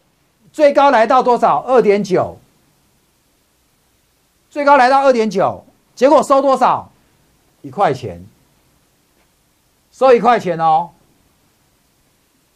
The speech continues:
你的，如果你是今天去追高的二点九的，收盘只剩一块钱，来，你的一万块立刻少掉多少？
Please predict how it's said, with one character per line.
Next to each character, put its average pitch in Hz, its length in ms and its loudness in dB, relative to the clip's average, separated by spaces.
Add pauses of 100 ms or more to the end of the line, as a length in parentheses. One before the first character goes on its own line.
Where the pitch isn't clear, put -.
(360)
你 208 220 -10
的， 262 260 4 (600)
如 277 180 -4
果 330 160 4
你 214 120 -8
是 294 140 -12
今 311 140 -8
天 302 140 0
去 294 140 -6
追 294 260 -2
高 277 240 4
的 202 420 0
二 254 160 -2
点 208 220 0
九 135 260 -2
的， 110 300 -10 (480)
收 254 280 2
盘 185 220 0
只 143 160 -10
剩 202 320 -2
一 147 80 -16
块 165 260 -2
钱， 98 320 -14 (360)
来， 127 360 -6 (1600)
你 147 120 -18
的 208 200 -2
一 175 120 -4
万 220 220 2
块 180 280 0
立 196 180 -8
刻 190 240 -2
少 131 180 -4
掉 165 240 0
多 151 180 -4
少？ 110 320 -10